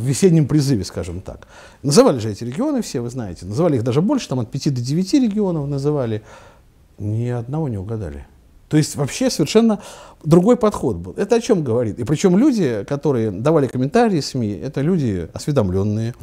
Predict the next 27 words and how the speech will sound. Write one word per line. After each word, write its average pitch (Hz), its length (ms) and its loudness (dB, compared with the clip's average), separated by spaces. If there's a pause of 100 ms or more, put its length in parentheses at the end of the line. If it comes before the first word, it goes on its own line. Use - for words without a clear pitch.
(420)
э, 107 220 -2
имеющие 156 360 0
связи 113 280 0
в - 20 0
администрации 110 540 0
президента. 107 720 -4 (580)
Это 165 200 2
говорит 185 280 4
о 151 100 0
чём? - 580 -4
Это 147 180 -4
говорит 151 320 2
о 160 60 2
том, 277 500 0
что, 156 580 2
м, 120 240 -6
не 156 100 2
то, 277 120 0
что 196 100 -4
нет 190 200 2
критериев, 82 800 -6 (540)
что - 200 0
всё-таки 147 600 0 (100)
каждый, 104 720 0 (160)
э, 104 100 -12 (120)
каждый 135 400 2
регион, 220 540 0